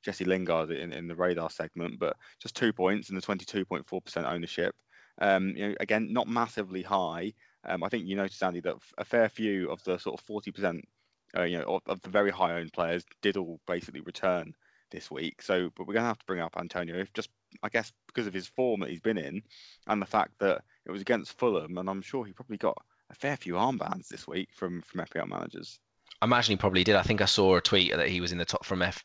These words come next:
Speaker 2: official F P L, that he was in the top five somewhere. I don't know exactly where, but yeah, he was certainly one of the most captained. So, and, and I think it was a disappointment, yeah. But like, like we always say with these things, all you can do really is, is kind of question your decision making, and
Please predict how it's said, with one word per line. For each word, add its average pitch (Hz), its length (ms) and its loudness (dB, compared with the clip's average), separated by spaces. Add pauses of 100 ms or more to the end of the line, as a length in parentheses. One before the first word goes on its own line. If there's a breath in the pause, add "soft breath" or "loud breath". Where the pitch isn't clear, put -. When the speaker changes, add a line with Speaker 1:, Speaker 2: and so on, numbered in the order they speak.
Speaker 2:
official - 280 -2
F 82 100 -4
P 87 120 2
L, 85 80 4
that 82 80 0
he - 40 -4
was 87 80 -6
in 87 60 -4
the 82 80 -2
top - 240 -2
five 90 320 6
somewhere. 80 280 0
I 78 60 2
don't 78 140 2
know 78 80 -2
exactly 85 320 -4
where, 85 280 2
but - 180 -2
yeah, 85 200 6 (360 loud breath)
he 92 100 6
was 92 100 4
certainly 90 300 4
one 90 140 2
of 90 60 4
the 85 60 0
most 85 220 2
captained. 78 500 -2
So, 82 320 4 (320 loud breath)
and, 113 160 2
and - 0 -
I 123 300 6
think 127 160 6
it 104 60 4
was 120 120 8
a 113 60 4
disappointment, 82 640 2
yeah. 95 180 6
But 90 240 2
like, 98 180 6
like 104 200 6
we 98 100 2
always 98 240 2
say 95 160 4
with 92 80 2
these 85 140 -2
things, 85 180 -6
all 107 140 2
you 104 120 0
can 92 180 -2
do 95 260 4
really 78 320 0
is, 82 380 -2 (340 loud breath)
is 90 220 2
kind 92 280 2
of 87 180 -2
question 92 500 4
your 87 140 4
decision 87 460 4
making, 80 500 -2
and 82 400 -2